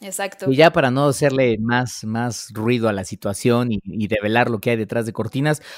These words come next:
Speaker 2: justamente lo que queremos platicar el día de hoy tiene que ver con la interacción de los humanos con las máquinas, eso que hacemos todos los días cuando agarramos nuestro smartphone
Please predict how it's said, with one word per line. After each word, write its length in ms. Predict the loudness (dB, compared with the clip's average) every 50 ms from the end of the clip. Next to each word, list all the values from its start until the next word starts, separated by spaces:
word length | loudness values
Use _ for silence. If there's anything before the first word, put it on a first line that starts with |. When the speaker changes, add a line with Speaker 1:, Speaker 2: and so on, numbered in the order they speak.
| -14 -2
Speaker 2:
justamente 500 | 2 2 6 6 6 4 4 4 4 4
lo 120 | 4 4
que 80 | 2 2
queremos 240 | 2 2 2 2 0
platicar 440 | -2 -4 -4 -4 -4 -2 0 0
el 120 | 0 0 0
día 200 | 0 0 0 0
de 120 | 0 0
hoy 140 | 0 0 -2
tiene 260 | -2 -4 -6 -6 -6
que 120 | -6 -6 -4
ver 280 | -2 -2 -4 -4 -4
con 340 | -2 0 2 2 2 0 -6 _ -18 -20 -16 _ -4
la 120 | -2 -2
interacción 760 | -2 -2 -2 -2 -2 -2 -4 -4 -4 -2 -2 -2 -2 -2 -4 -4
de 80 | -4
los 240 | -4 -4 -4 -6 -6
humanos 500 | -4 -2 0 0 0 0 -2 -4 -6 -6
con 220 | -6 -6 -6 -6
las 240 | -8 -10 -10 -8 -4
máquinas, 640 | -2 0 2 2 0 0 0 0 0 0 -2 -4 -4
eso 260 | -4 -2 -2 -2 -2
que 80 | -2 -2
hacemos 420 | -4 -2 -2 -2 -2 -2 -4 -4
todos 220 | -4 -2 -2 -2 -2
los 160 | -4 -4 -2
días 220 | 0 0 0 -2
cuando 220 | -2 -6 -6 -4 -4
agarramos 400 | -4 -4 -4 -2 -2 -4 -4 -4
nuestro 280 | -6 -8 -8 -10 -8
smartphone 520 | -4 -2 0 0 0 0 -4 -6 -8 -8